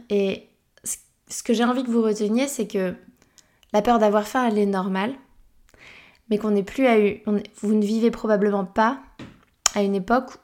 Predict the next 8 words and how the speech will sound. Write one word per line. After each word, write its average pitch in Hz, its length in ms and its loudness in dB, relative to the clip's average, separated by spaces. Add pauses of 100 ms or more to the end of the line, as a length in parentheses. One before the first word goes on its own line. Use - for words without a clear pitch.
où 233 240 0 (600)
vous 196 220 -6
risquez 214 380 -2
quelque 214 260 -4
chose 208 400 -2
en 202 160 -2
ayant 185 220 -2
faim. 233 240 -6